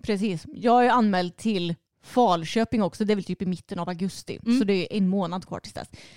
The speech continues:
Speaker 1: Eh, är jag och Bella anmälda till en meter. Den vill jag ju gärna rida, den tävlingen. Så jag hoppas ju att jag ska må lite <laughs> bättre innan dess. Att jag har hunnit vila upp mig och att jag och Bella har hunnit träna lite mer.
Speaker 2: Men det tror jag.
Speaker 1: Ja, men det tror jag också. Men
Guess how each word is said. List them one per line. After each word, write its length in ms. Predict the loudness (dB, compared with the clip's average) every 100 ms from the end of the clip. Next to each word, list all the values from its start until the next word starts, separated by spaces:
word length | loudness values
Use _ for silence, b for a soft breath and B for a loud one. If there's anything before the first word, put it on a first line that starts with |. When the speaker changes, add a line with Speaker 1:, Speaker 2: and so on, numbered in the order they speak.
| B B B
Speaker 1:
Eh, 300 | -6 -4 -4 -2
är 100 | 4
jag 160 | 4
och 80 | 4
Bella 200 | 2 2
anmälda 480 | 0 0 -2 -4 -6 _ _ -8
till 160 | -4 0
en 180 | 4 6
meter. 520 | 6 2 0 2 2 -2 -16 _ _
Den 300 | -2 2 4
vill 180 | 4 4
jag 160 | 4 4
ju 60 |
gärna 260 | 2 0 -4
rida, 220 | -4 -2
den 160 | -2 0
tävlingen. 360 | -2 -2 -6
Så 80 | -2
jag 80 | 0
hoppas 360 | 0 0 0 0
ju 40 |
att 100 | -2
jag 120 | -2
ska 120 | 0
må 180 | 0 0
lite 220 | -2 -4
<laughs> 120 | -2 0
bättre 400 | 0 -2 2 2 2 -2 -2 B -10 -8 0
innan 260 | 4 6 6
dess. 200 | 2 -2
Att 100 | 2
jag 80 | 4
har 60 |
hunnit 280 | 6 4 2
vila 200 | 2 2
upp 160 | 2 0
mig 160 | 0
och 80 | 0
att 100 | 0
jag 100 | -2
och 80 | 0
Bella 240 | 0 0
har 60 | 0
hunnit 280 | 0 -2 -6
träna 260 | -6 -6
lite 200 | -8 -8
mer. 240 | -8 -8 -8
Speaker 2:
Men 180 | -6 -4
det 140 | -6 -8
tror 160 | -8 -10
jag. 80 | B B B
Speaker 1:
Ja, 100 | 2
men 120 | 4
det 100 | 2
tror 200 | -4 -4
jag 60 | -6
också. 260 | -6 -12 -6
Men 360 | 2 4 4